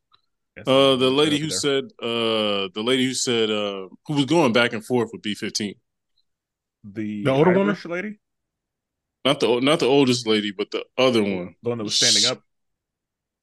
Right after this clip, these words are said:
Speaker 2: The one who at the end walked through with the soldiers and going to get Sylvie. Um,
Speaker 3: Oh, was she, um,
Speaker 2: 'cause she was,
Speaker 3: uh, the,
Speaker 2: uh,
Speaker 3: with the moon door?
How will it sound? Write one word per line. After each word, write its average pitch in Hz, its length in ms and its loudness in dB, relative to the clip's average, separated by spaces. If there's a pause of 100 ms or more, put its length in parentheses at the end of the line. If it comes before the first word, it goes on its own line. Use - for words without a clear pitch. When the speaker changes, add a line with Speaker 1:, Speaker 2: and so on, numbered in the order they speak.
(420)
Speaker 2:
The 123 100 6
one 160 380 6
who 147 280 4
at 127 120 0
the 127 160 -2
end 139 420 0 (300)
walked 120 400 -2
through 120 420 -2
with 110 180 -10
the 104 80 -4
soldiers 110 540 0
and 95 240 -12
going 110 220 2
to 101 60 -2
get 104 140 -2
Sylvie. 123 480 0 (1300)
Um, 92 680 -6 (580)
Speaker 3:
Oh, 208 200 6
was 156 180 4
she, 208 280 0
um, 120 600 2 (540)
Speaker 2:
'cause - 160 4
she 156 140 4
was, 123 300 2
Speaker 3:
uh, 120 40 -2
the, 107 440 4
Speaker 2:
uh, - 20 -4
Speaker 3:
with 147 120 -2
the 131 60 -2
moon 165 280 2
door? 180 380 -2